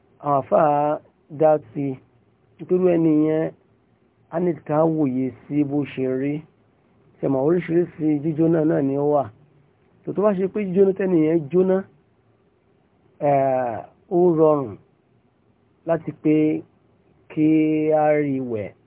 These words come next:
Ẹni pé tí iná tó jó yẹn kì í ṣe pé ó lágbára púpọ̀. Àbí bóyá lẹ́yìn ìgbà tí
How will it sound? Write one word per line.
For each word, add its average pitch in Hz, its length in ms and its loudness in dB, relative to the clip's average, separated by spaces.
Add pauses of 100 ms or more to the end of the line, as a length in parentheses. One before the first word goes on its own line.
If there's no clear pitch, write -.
(600)
Ẹni 131 140 -4
pé 151 140 -4 (120)
tí 160 80 -4 (120)
iná 156 220 2
tó 151 160 -4 (180)
jó 151 120 0
yẹn 139 380 -2 (100)
kì 139 100 -14
í 139 60 -8
ṣe 143 100 -4
pé 147 100 -6
ó 151 140 0
lágbára 143 560 0 (100)
púpọ̀. 151 380 -2 (680)
Àbí 135 440 -6 (100)
bóyá 185 180 2
lẹ́yìn 196 220 0
ìgbà 147 160 2
tí 170 340 -10